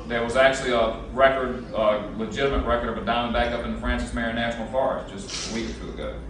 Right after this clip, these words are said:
So fortunately, there's still some around. Um, and I know most people don't like snakes at all, and certainly not venomous snakes, but I had to actually force this snake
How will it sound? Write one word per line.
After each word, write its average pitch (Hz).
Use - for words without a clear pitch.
So 110
fortunately, 185
there's 123
still 139
some 123
around. 127
Um, 98
and 120
I 123
know 135
most 135
people 147
don't 147
like 143
snakes 151
at 151
all, 143
and -
certainly 139
not 139
venomous 143
snakes, 117
but 113
I 143
had 165
to -
actually 135
force 175
this 113
snake 87